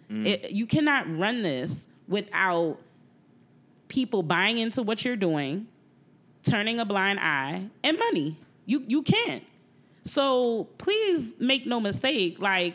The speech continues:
Speaker 2: this stuff cannot go on. Like, certain shit just doesn't keep going, like, just because somebody's a big mogul. No, they have help.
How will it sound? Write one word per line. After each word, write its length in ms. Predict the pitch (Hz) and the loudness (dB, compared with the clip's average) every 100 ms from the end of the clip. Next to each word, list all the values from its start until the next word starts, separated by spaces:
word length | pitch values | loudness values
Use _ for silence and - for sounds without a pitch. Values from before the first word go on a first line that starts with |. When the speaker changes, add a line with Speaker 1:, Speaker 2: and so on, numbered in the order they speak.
| - | -8
Speaker 2:
this 280 | 165 233 381 | -2 -2 -2
stuff 280 | - 277 - | -2 -4 -2
cannot 460 | - 226 226 220 | -2 0 0 0
go 320 | 190 208 208 247 | -2 -2 -2 -2
on. 120 | 214 | -2
Like, 180 | 196 190 | -2 -2
certain 320 | - 349 247 | -4 -2 -4
shit 400 | - 320 262 147 - - | -4 -2 -2 -4 -10 -10
just 220 | - 233 - | -6 -6 -2
doesn't 360 | 220 226 208 | -4 -2 -8
keep 300 | - 240 180 | -6 -6 -4
going, 640 | - 233 233 185 165 151 170 - _ - | -4 -2 -2 0 0 -2 -6 -14 _ -4
like, 560 | 202 190 175 160 - - | 0 2 2 0 -4 -14
just 240 | 165 202 - | -6 -6 -4
because 340 | 196 220 175 | -4 -2 -2
somebody's 460 | - 196 170 170 165 | -2 0 2 0 0
a 60 | 147 | -2
big 320 | 131 180 147 | 0 0 2
mogul. 460 | 165 196 151 143 147 | 2 2 2 -2 2
No, 280 | 220 185 | 2 2
they 180 | 156 220 | 2 0
have 260 | 233 269 220 | 2 0 -2
help. 520 | - 330 359 - | -2 0 0 -2